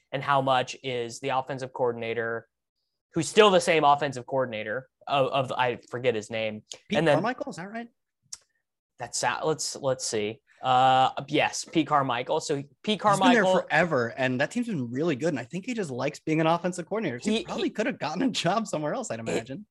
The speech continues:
Speaker 1: so he has been the Sa-, he's been with the Saints since two thousand six, since he was
Speaker 2: Yeah.
Speaker 1: thirty-five. So I'm gonna guess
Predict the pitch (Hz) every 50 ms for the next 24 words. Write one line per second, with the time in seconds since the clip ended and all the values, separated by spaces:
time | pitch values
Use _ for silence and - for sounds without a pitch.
0 | _ _ _ - - - - 226 185 170 - - 220 233 254 262 240 240 226 214
1 | 180 156 139 175 170 170 165 160 156 160 160 160 160 160 _ _ _ _ _ _
2 | _ _ _ _ _ _ _ _ _ _ _ _ _ _ _ _ _ _ _ -
3 | 165 151 165 151 - - - - 196 185 - - 165 190 190 180 - 202 190 190
4 | 190 - 170 - - 180 160 160 143 - - 135 123 - - - 170 - 160 147
5 | 143 139 139 139 135 - - 135 110 - - - 139 139 - - 151 135 - -
6 | - 139 135 135 127 123 - 113 92 71 67 73 - _ _ _ _ _ - -
7 | - 208 180 175 170 170 165 160 165 - - _ _ _ _ _ _ _ _ _
8 | _ _ _ _ - 180 208 226 233 226 196 156 175 170 165 165 165 - - -
9 | -